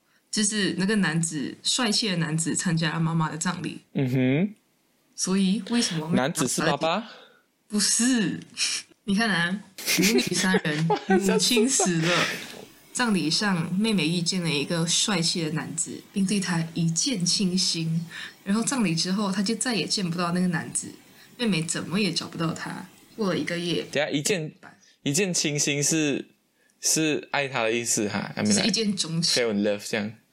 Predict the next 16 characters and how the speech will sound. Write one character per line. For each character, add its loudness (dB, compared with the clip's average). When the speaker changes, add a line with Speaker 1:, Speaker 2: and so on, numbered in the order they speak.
Speaker 1:
对， -4
对， -4
对。 -2
Speaker 2:
OK，OK。 -2
然 0
后 0
再 0
一 -2
见， -2
那 0
个 2
男 2
的 -4
是 -2
鬼 0
哦。 -4